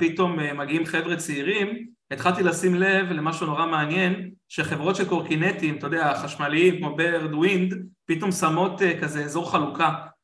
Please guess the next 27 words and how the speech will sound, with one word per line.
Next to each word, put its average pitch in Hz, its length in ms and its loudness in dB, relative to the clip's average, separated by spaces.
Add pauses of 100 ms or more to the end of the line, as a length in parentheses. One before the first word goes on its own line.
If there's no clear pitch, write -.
(140)
ואז 165 180 4
אתה 185 120 0
פתאום 185 240 0
הולך 185 240 2
לאור 165 240 4
יהודה, 156 380 2
שכונה 156 300 -4
חלשה, 151 540 -2 (360)
שבונים 156 600 2
לידה 160 280 2
שכונה 156 300 -2
חדשה, 156 380 -4
או 151 120 0
לפחות - 280 -6
כבר 156 120 -2
התחילו 165 240 -2
לבנות 156 200 -2
כמה 160 140 0
בניינים, 151 600 -4 (280)
ואז 175 220 4
אתה 208 100 0
רואה 196 200 2
פתאום 190 240 0
עשרה 175 320 -2
קורקינטים 156 520 -2
בעמדת 143 240 -6
חלוקה, 135 420 -6